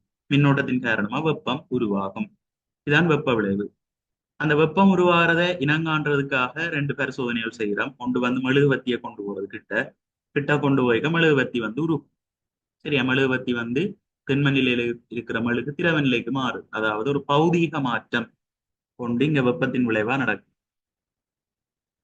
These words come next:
சரியா? மெழுகுதிரி உருகுறதுன்றது வந்து பௌதீக மாற்றம். சரிதானே? அதன் நிலை மாற்றம். நிலை மாற்றங்களை வந்து நாங்கள் பௌதீக மாற்றம் என்று தான் சொல்லுவோம். அதே மாதிரி மக்னீசிய நாடாவை கொண்டு வரைக்குள்ள அது வந்து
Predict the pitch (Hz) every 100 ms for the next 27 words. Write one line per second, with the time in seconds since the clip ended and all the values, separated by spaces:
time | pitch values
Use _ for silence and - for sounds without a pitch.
0 | - 151 135 127 127 127 123 123 120 107
1 | 123 135 131 123 123 120 117 120 139 165
2 | 165 151 127 139 139 113 - _ _ _
3 | _ _ _ _ _ _ _ _ - 156
4 | 139 120 120 117 123 139 147 120 101 -
5 | - 120 127 131 120 123 117 113 127 156
6 | 147 143 135 135 131 123 113 110 107 107
7 | 135 151 147 - - _ _ _ _ _
8 | _ _ _ - _ _ _ _ _ _
9 | _ - 147 180 196 170 160 - 226 226
10 | 214 196 185 180 180 180 160 151 151 143
11 | 123 151 190 170 147 143 160